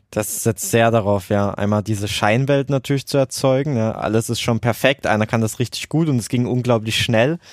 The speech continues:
ohne zu zeigen, wie war denn der Prozess. Und auf der anderen Seite, genau was du sagst, ist es so ein permanenter Druck da, gerade bei den Kindern und Jugendlichen, sich zu vergleichen mit anderen,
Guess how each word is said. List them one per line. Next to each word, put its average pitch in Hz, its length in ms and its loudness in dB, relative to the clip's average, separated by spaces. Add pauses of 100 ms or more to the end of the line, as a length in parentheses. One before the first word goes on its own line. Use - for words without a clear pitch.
(240)
ohne 131 280 2
zu 120 160 -6
zeigen, 131 340 2
wie 123 140 2
war 123 100 4
denn 120 160 0
der 117 100 4
Prozess. - 640 -2 (360)
Und 127 120 0
auf 123 120 2
der 113 120 4
anderen 127 280 2
Seite, 127 320 2
genau 117 240 2
was 120 180 -2
du 139 140 -2
sagst, 135 280 0
ist 120 60 -4
es 110 120 -4
so 120 60 0
ein 117 120 0
permanenter 135 580 0
Druck - 300 -2
da, 143 100 4
gerade 123 280 2
bei 123 100 2
den 113 100 0
Kindern 120 280 0
und 110 60 0
Jugendlichen, 135 520 -2
sich 120 180 -4
zu - 80 -8
vergleichen 123 560 2
mit 113 140 0
anderen, 98 420 -2